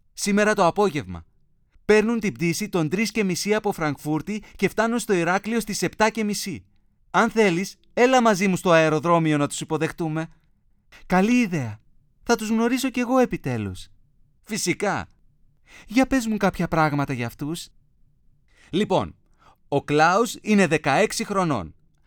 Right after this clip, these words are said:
Ασχολείται πολύ με τους υπολογιστές και του αρέσει να σερφάρει με τις ώρες στο ίντερνετ, να γράφει στους φίλους του στο Facebook και να παίρνει μέρος σε διάφορα ηλεκτρονικά φόρουμ. Ένα άλλο χόμπι του είναι να ακούει ελληνική μουσική,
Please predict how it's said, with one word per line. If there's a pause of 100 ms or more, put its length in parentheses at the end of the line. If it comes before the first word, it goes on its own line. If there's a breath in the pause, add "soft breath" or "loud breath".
(200 soft breath)
Ασχολείται
πολύ
με
τους
υπολογιστές
και
του
αρέσει
να
σερφάρει
με
τις
ώρες
στο
ίντερνετ, (240 soft breath)
να
γράφει
στους
φίλους
του
στο
Facebook (280 soft breath)
και
να
παίρνει
μέρος (100)
σε
διάφορα
ηλεκτρονικά
φόρουμ. (580 loud breath)
Ένα
άλλο
χόμπι
του (200 loud breath)
είναι
να
ακούει
ελληνική
μουσική,